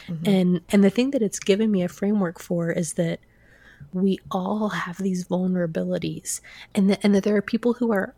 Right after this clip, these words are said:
Speaker 2: on a spectrum of it, right? Like, if we think about it in terms of cults, like, it's, this is a cult, this is not a cult, like, here's the definition of it. And,
Speaker 1: Right,
Speaker 2: and,
Speaker 1: yeah.
Speaker 2: and there is some truth to that,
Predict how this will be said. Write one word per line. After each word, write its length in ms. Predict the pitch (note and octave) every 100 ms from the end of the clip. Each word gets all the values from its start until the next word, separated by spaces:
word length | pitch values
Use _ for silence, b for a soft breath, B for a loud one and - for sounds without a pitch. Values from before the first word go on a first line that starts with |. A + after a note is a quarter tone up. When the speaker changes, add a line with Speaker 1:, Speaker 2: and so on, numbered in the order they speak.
| _ _
Speaker 2:
on 200 | F#3+ F#3+
a 80 | G3+
spectrum 1080 | - - - A#3 - _ - F3 E3 F3
of 160 | F3+ E3+
it, 140 | E3+
right? 300 | F3+ F3+ A3 - B B B B B -
Like, 140 | G3+
if 80 | A3+
we 80 | A3+
think 180 | B3+
about 140 | A#3 A3
it 40 |
in 80 | G3
terms 200 | F3+ F#3
of 100 | F3+
cults, 340 | - E3+ E3 -
like, 240 | D#3+ - b b _
it's, 300 | D#3 - - b b _
this 180 | F#3+ G3+
is 140 | A#3
a 60 | A#3
cult, 440 | - F#3+ F#3 -
this 180 | F3 F#3
is 120 | G#3
not 180 | G3+ F3
a 40 |
cult, 320 | F3+ - F#3 E3+
like, 160 | E3+
here's 220 | - G3
the 60 | G3
definition 440 | G3+ G3 F3+ -
of 100 | F3+
it. 140 | F3 E3+
And, 140 | F3+
Speaker 1:
Right, 300 | D#3+ D#3 E3+ -
Speaker 2:
and, 100 | F3+
Speaker 1:
yeah. 140 | F3+ E3+ _ _ _
Speaker 2:
and 160 | - G3
there 120 | G3+
is 180 | - A3
some 140 | -
truth 300 | G3 - E4 -
to 80 | -
that, 260 | F3 F3+